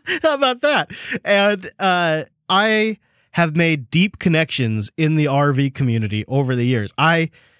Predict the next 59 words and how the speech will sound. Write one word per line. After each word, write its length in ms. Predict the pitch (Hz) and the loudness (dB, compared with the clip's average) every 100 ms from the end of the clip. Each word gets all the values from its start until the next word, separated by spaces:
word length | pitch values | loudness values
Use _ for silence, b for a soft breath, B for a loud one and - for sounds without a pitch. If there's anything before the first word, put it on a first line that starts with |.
| b b - | b b -2
I 80 | |
will 120 | 143 156 | 0 4
be 140 | 175 | 4
honest 300 | 185 180 - | 4 4 2
with 140 | 139 | 0
you 100 | 131 | 0
guys, 300 | 120 117 113 | 2 2 2
and 80 | 123 | 0
I 40 | 123 | 0
talk 220 | 160 151 | 0 0
about 200 | 139 117 | 0 0
this, 100 | 120 | -2
I 60 | |
actually 300 | 127 - 120 107 | -2 0 -2 -2
started 300 | - 131 113 | 0 0 0
a 60 | |
work 220 | 110 117 | 0 0
life 220 | 120 117 120 | 0 0 2
and 80 | |
R 120 | 110 107 | 2 2
V 160 | 117 | 0
podcast, 480 | - 101 98 92 - | 0 -4 -4 -6 -6
work 180 | 95 - | -8 -4
life 180 | 95 95 | -4 -4
and 100 | 95 | -4
R 80 | |
V 120 | 101 127 | -2 -2
dot 200 | 104 - | -2 -4
com. 220 | 90 101 b b b b b | -8 -8 b b b b b
And, 540 | 135 135 131 117 110 - - | 2 4 4 2 -2 -6 -2
um, 440 | 120 110 101 92 - _ _ _ _ | 2 2 0 -4 -12 _ _ _ _
when 140 | - 120 | 0 0
I 80 | 165 | 2
first 280 | 190 180 | 0 0
moved 200 | 151 139 | 0 2
into 200 | 143 127 | 0 0
an 80 | 120 | 0
R 140 | 107 101 | 0 0
V, 320 | 131 98 92 | 0 -2 -2
I 100 | 123 | 0
wasn't 240 | 151 175 156 | 2 2 0
actually 240 | - 113 | 0 -2
moving 200 | 113 104 | 0 0
in. 100 | 123 | -2
I 80 | 95 | -2
thought 180 | 110 107 | -4 -2
I 80 | |
was 140 | 107 101 | -2 -4
just 140 | 98 | -6
taking 280 | - 110 107 | -6 -4 -4
a 40 | |
road 280 | 98 147 151 | 0 2 2
trip. 300 | - 87 - b b b b b | -4 -8 -10 b b b b b
And 100 | 135 | 2
then 300 | 185 151 135 - | 4 4 2 2
on 160 | 170 190 | 4 4
this 180 | 170 | 2
road 240 | 156 175 196 | 4 2 2
trip, 300 | 131 101 | 0 0